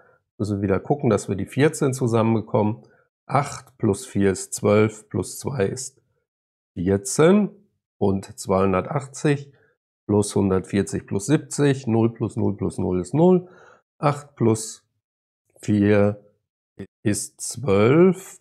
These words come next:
plus sieben ist neunzehn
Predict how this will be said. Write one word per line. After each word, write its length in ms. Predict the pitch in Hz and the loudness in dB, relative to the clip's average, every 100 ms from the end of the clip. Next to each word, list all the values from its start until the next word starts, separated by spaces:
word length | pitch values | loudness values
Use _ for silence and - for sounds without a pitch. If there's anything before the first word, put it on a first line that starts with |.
| - | -6
plus 420 | 104 107 107 - | -2 0 0 -4
sieben 560 | 98 117 120 117 117 | -2 0 2 2 2
ist 400 | 98 101 - - | -2 -8 -8 -10
neunzehn 1400 | 101 95 98 117 156 180 185 - - - 156 170 185 190 | -4 2 4 4 4 4 0 -6 -12 -2 2 4 4 2